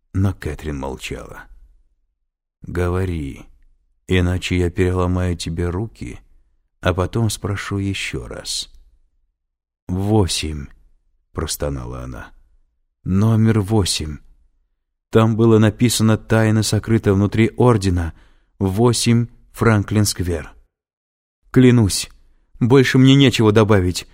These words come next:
Франклин-сквер, восемь. Татуированный не отпускал. «Это всё», уверяла Кэтрин. «Весь адрес.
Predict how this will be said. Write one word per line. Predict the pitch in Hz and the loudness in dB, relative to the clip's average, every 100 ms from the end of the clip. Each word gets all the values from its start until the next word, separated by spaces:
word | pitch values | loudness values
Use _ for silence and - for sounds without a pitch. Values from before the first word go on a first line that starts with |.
| - - _ | -20 -20 _
Франклин-сквер, | - 135 131 127 131 127 - 123 123 101 | 0 2 4 4 4 4 4 4 4 4
восемь. | 101 151 - 87 76 - _ _ _ _ _ _ _ _ _ | 4 4 4 -2 -8 -12 _ _ _ _ _ _ _ _ _
Татуированный | - 78 78 69 76 95 107 110 113 | -6 -2 -4 -2 -4 -2 0 0 0
не | 95 | -2
отпускал. | 95 - 98 - - 69 - - _ _ _ _ _ _ _ _ - | -4 -6 -10 -8 -8 -10 -12 -18 _ _ _ _ _ _ _ _ 2
«Это | 143 139 147 | 2 4 0
всё», | - 151 147 98 - _ _ _ - | 2 4 4 2 -6 _ _ _ -2
уверяла | 85 80 73 67 64 | 0 0 -2 -6 -8
Кэтрин. | - 69 - 64 - - _ _ _ _ - | -10 -10 -10 -14 -16 -20 _ _ _ _ -4
«Весь | 117 151 - | 2 4 4
адрес. | 165 113 98 95 - | 2 4 0 -2 -6